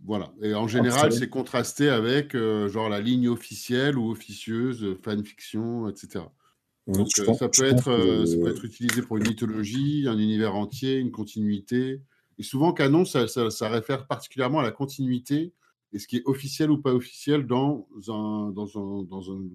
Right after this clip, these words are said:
Speaker 1: dans une ligne historique fictive, quoi, en tout cas.
Speaker 2: Oui, c'est ça, je pense, qui permet de défi-, de différencier le, le, le canon du fluff, on va dire, c'est que c'est l'idée de continuité. C'est-à-dire que, alors après, on, le jeu de rôle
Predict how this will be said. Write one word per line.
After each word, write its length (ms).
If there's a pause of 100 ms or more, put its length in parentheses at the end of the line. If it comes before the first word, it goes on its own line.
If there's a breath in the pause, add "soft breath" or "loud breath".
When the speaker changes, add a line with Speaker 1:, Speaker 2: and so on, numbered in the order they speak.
(160)
Speaker 1:
dans 100
une 300
ligne 300
historique 420
fictive, 380
quoi, 140
en 20
tout 120
cas. 80 (520)
Speaker 2:
Oui, 60
c'est 120
ça, 100
je 100
pense, 300 (100)
qui 100
permet 280
de 60
défi-, 480
de 100
différencier 800
le, 280
le, 220
le 160
canon 320
du 140
fluff, 400
on 40
va 120
dire, 200
c'est 180
que 260
c'est 180
l'idée 200
de 60
continuité. 680
C'est-à-dire 380
que, 120
alors 320
après, 260
on, 100
le 140
jeu 140
de 60
rôle 180